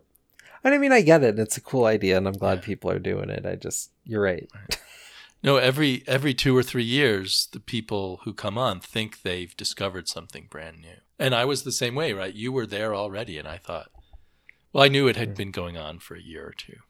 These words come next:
Speaker 2: before me. But,
Speaker 1: But I mean, when we were doing, I mean, it was new 'cause there wasn't really that access to YouTube prior. And
Speaker 2: When you started, but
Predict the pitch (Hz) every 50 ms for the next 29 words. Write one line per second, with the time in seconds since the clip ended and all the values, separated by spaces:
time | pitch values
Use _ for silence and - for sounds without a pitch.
0 | _ _ - - - - - - - _ - _ _ _ _ _ _ _ _ -
1 | 151 _ _ - 156 135 123 117 113 113 110 107 101 98 98 95 95 - _ _
2 | _ _ _ _ _ _ _ _ _ _ _ _ _ _ _ _ _ _ - 117
3 | 123 123 117 110 104 95 92 _ _ _ _ _ _ _ _ _ _ - 127 135
4 | 156 156 143 123 101 - 104 98 95 95 92 95 95 95 95 95 - - 101 101
5 | 98 92 90 - - - - _ _ - 110 110 107 101 95 87 - 113 98 -
6 | 107 98 98 98 95 - 95 92 - - _ _ _ _ _ _ - - 101 104
7 | 98 95 95 90 90 104 _ 110 104 92 90 92 92 95 - - - 98 - -
8 | - - 90 90 101 104 - - - - - - - _ _ - - - - -
9 | - - - - - - - 110 104 98 95 92 92 92 90 90 92 90 92 _
10 | _ _ _ _ _ _ _ 135 120 117 104 107 135 143 123 - - - - 50
11 | - - - _ _ - _ _ _ _ _ _ _ _ _ - -